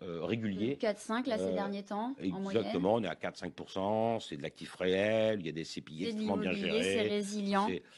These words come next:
Speaker 1: c'est, la disponibilité, euh, la liquidité, elle n'est pas moins assurée que l'assurance vie, euh, dont on parlait. Mais néanmoins, on peut mettre de la C P I aussi dans, dans l'assurance vie. Mais ça permet de, d'avoir un
Speaker 2: Pour
Speaker 1: actif
Speaker 2: conclure,
Speaker 1: immobilier
Speaker 2: deux
Speaker 1: réel
Speaker 2: mots,
Speaker 1: avec des
Speaker 2: alors.
Speaker 1: revenus, avec des revenus réguliers. Donc P E R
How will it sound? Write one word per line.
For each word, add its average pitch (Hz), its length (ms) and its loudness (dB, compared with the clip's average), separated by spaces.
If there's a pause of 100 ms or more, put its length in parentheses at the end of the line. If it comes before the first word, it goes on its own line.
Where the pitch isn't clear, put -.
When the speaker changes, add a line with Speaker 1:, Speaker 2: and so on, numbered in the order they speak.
(120)
Speaker 1:
c'est, 92 300 -4 (680)
la 92 100 -2
disponibilité, 135 520 2
euh, 60 1000 0
la 76 100 0
liquidité, 107 420 0
elle 139 100 6
n'est 104 60 0
pas 107 300 2
moins 107 220 -2
assurée 123 280 0
que 123 60 -2
l'assurance 104 340 -2
vie, 147 340 4
euh, 101 400 2
dont 92 180 -4
on 101 80 -6
parlait. 101 300 0 (260)
Mais 101 160 4
néanmoins, 117 600 4 (100)
on 65 100 -10
peut - 160 -14
mettre 92 200 0
de 73 60 -2
la 62 60 -4
C - 140 -10
P 95 140 -6
I 113 80 2
aussi 104 240 -4
dans, 78 200 -2
dans 76 140 -6
l'assurance 73 260 -12
vie. 65 160 -20
Mais 104 220 2 (220)
ça 120 100 -2
permet 143 200 2
de, 123 180 4
d'avoir 120 260 4
un 123 40 4
Speaker 2:
Pour 120 80 0
Speaker 1:
actif - 140 4
Speaker 2:
conclure, 131 200 2
Speaker 1:
immobilier 135 220 6
Speaker 2:
deux - 60 8
Speaker 1:
réel 131 300 6
Speaker 2:
mots, - 60 6
Speaker 1:
avec 233 100 6
des - 60 0
Speaker 2:
alors. - 140 4
Speaker 1:
revenus, 143 300 4
avec 117 240 0
des 127 60 2
revenus 135 180 0
réguliers. 101 320 -2
Donc 95 180 -6
P 190 200 6
E 156 300 6
R 220 40 -2